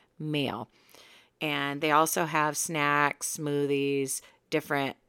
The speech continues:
options like you could get as add-ons. Anyway, Factor is the perfect solution if you're looking for fast, upscale options done easily.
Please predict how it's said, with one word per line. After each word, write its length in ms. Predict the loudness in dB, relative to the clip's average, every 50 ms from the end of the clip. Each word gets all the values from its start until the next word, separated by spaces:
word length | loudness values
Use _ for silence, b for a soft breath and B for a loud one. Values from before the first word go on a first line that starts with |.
| _ 2 6
options 600 | 6 6 6 4 0 -6 -6 -6 -6 -6 -6 -4
like 300 | -4 -4 -4 -6 -8 -10
you 80 | -10
could 200 | -10 -10 -10 -6
get 240 | -4 -2 -2 -4 -4 -4
as 320 | -4 -4 -4 -4 -6 -6 -4
add-ons. 960 | -4 -2 -2 -2 -2 -2 0 0 0 0 -2 -4 -4 -6 -6 -6 -6 -6 -8 -10 b b b b b b b b b b b b b -6
Anyway, 420 | -2 0 0 0 2 2 2 2 2
Factor 520 | 0 0 2 2 2 0 -2 -2 -2 0
is 160 | 0 0 2
the 100 | 0 -2
perfect 500 | -2 0 0 0 0 0 -2 -4 -2 -2
solution 540 | -4 -2 -2 0 0 0 0 0 -2 -2 -2
if 220 | -2 -4 -4 -4 -2
you're 100 | 0 0
looking 320 | 0 0 -2 -4 -8 -6
for 180 | -2 -2 -2 -2
fast, 580 | 0 2 2 4 4 4 4 2 -2 -6 -6 _ 4
upscale 680 | 4 4 4 2 -2 -2 0 2 2 4 4 4 4 6
options 840 | 8 8 8 6 4 -2 -4 -4 -2 -2 -2 -2 -4 -4 -6 -6 -8 b b b b b -6 0
done 340 | 0 2 2 2 0 -2 -4 -4 -2
easily. 760 | 0 0 2 2 2 0 2 2 4 4 4 2 0 -2